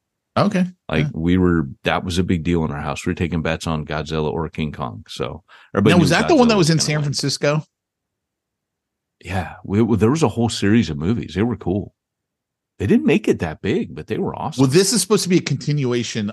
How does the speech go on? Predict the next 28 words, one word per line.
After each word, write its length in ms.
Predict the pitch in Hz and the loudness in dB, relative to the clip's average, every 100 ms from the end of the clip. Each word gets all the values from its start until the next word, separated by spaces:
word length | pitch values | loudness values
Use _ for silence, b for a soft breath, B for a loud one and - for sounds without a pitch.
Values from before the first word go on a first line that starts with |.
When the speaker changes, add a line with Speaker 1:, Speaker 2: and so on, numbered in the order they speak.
| - | -2
Speaker 1:
of 300 | 107 113 95 87 _ _ _ - | 2 2 0 -6 _ _ _ -16
that 420 | 95 82 98 104 | -8 -4 -2 -4
franchise. 480 | - 104 95 95 107 | -4 -2 -2 -2 0
Speaker 2:
Yeah, 80 | 127 | 2
there's, 180 | 117 110 | 2 2
like, 160 | 139 113 - | 0 -2 -2
alpha 340 | 123 117 143 | -2 2 0
predators 800 | 120 131 127 135 147 151 - - _ - | 2 -2 0 -2 -2 -6 -10 -16 _ -4
that 140 | 117 | 0
live 180 | 120 117 | 2 4
Speaker 1:
Yeah. 80 | 123 | 4
Speaker 2:
underground, 580 | 123 110 110 113 127 104 | 2 0 0 0 0 0
and 100 | 92 | -2
they 80 | |
come. 160 | 92 117 | -6 -8
Oh, 180 | 69 82 | -10 -14
dude, 280 | - 80 - _ _ _ 113 | -12 -12 -12 _ _ _ 0
I'm 120 | 113 | 2
all 160 | 107 90 | 4 2
about 260 | 82 78 | -4 -8
that. 180 | 71 - | -12 -12
Let's 200 | 98 101 | -12 -10
go. 260 | - 71 - _ _ _ _ _ _ _ 135 | -12 -12 -14 _ _ _ _ _ _ _ -2
Speaker 1:
Yeah, 240 | 104 - | -2 -2
no, 160 | 92 98 | -4 0
so 100 | 95 | 2
Speaker 2:
So 60 | 110 | 2
Speaker 1:
I'm, 220 | 110 | 2